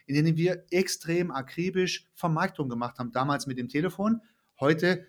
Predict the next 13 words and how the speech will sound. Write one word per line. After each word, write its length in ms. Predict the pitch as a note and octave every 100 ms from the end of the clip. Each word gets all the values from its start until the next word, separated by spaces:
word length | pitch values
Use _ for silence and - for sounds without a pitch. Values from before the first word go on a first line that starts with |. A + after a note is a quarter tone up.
| _
hab 160 | C#3+ D#3+
ich 140 | D#3
mit 140 | C#3+
Service 300 | C#3+ D#3+ F3+
Architekt, 500 | - D#3+ E3 E3 F3+
also 160 | C3+ B2
mein 200 | B2+ C3
Business, 280 | D3 D#3 C3+
was 120 | C3+
ich 100 | B2
jetzt 180 | D3+ D#3+
so 80 | D3+
mache, 400 | D3+ D#3+ E3+